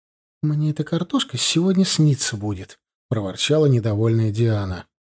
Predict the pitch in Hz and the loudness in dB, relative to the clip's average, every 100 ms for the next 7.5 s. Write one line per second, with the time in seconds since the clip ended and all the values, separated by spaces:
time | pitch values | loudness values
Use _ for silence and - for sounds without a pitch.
0 | _ _ _ _ _ - 156 165 208 214 | _ _ _ _ _ -2 2 4 2 0
1 | 120 123 107 - _ - 110 113 113 120 | -2 -2 -4 -12 _ -10 -4 0 2 2
2 | 117 104 104 151 185 175 - - _ _ | 2 0 0 2 4 4 0 -8 _ _
3 | 143 139 - 147 143 135 135 - 139 139 | -4 -4 2 4 4 2 0 0 2 4
4 | 139 135 - 147 143 135 127 143 - 185 | 2 2 0 2 2 2 2 0 2 2
5 | 180 131 120 135 135 165 160 147 127 - | 4 2 2 2 4 2 2 2 0 0
6 | 123 139 123 123 120 117 120 123 107 101 | 0 2 0 0 0 0 0 -2 -4 -8
7 | - 156 175 165 156 | -2 0 2 2 -2